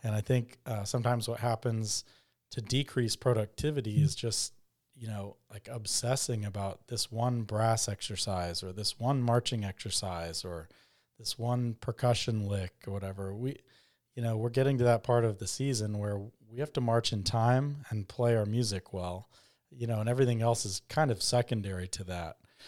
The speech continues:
So I guess being more productive at, at this time of year for me in Carmel is I'm, I'm just, I'm everywhere on the field, just finding individuals and, you know, not obsessing about every single detail, but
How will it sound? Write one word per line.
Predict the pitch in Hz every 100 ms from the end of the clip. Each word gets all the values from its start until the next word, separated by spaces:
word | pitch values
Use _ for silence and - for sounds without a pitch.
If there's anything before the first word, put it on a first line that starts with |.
| - _
So | - 110 101 101
I | 117
guess | 117 139 -
being | 131 120 113
more | 113 113
productive | - 113 117 - 120 104
at, | 98 - -
at | 104 - _ _ _ _ 120
this | 123 -
time | 135 127
of | 104
year | 113 113
for | - 104
me | 104 135 135
in | 101 101
Carmel | - 151 143 107 104
is | 101
I'm, | 107 117
I'm | 107 113
just, | 120 113 - - - _ _ _ _ -
I'm | 120
everywhere | 123 131 131 123 113 117 113
on | 110
the | 104
field, | - 120 113 110 101 101 _ _ -
just | 113 - -
finding | - 113 117 110
individuals | 110 107 95 101 98 90 80 90 - - - -
and, | 101 101 98 104 -
you | 110
know, | 101
not | 107 113 127
obsessing | 117 - 117 113 - 120 117
about | 110 107 101 -
every | 117 120 120 110
single | - 113 98
detail, | 92 131 131 120 110 104
but | 98 98